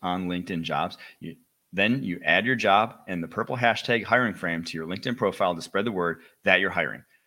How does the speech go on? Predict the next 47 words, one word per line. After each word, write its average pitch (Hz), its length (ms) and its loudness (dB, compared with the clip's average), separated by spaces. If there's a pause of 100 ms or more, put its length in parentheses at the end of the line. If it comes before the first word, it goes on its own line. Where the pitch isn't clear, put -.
Simple 147 280 0
tools 127 260 0
like 101 140 0
screening 151 320 -2
questions 87 420 -2
make 92 160 -4
it 92 140 -8
easy 120 240 2
to 131 80 0
focus - 360 -2
on 92 120 -2
candidates 117 480 -4
with 85 100 -12
just - 300 -4
the 127 80 -2
right 123 200 0
skills 110 360 -2
and 107 60 -4
experience 101 520 -2 (180)
so - 120 -6
you 196 100 -4
can - 80 -10
quickly - 240 -6
prioritize 131 680 2 (140)
who - 140 -4
you'd 123 120 2
like 123 140 2
to - 80 -8
interview 87 400 0 (240)
and 95 100 -2
hire. 90 320 -4 (300)
That's - 120 -14
why 95 80 2
small 110 300 -2
businesses 113 460 -4
rate 78 180 -6
LinkedIn 127 400 -4
Jobs 131 440 0
number 120 280 -2
one 151 300 -2 (220)
in 92 100 -4
delivering 90 400 -2
quality 131 400 2
hires 147 460 0
versus 80 240 -12
leading 82 240 -6
competitors. - 580 -10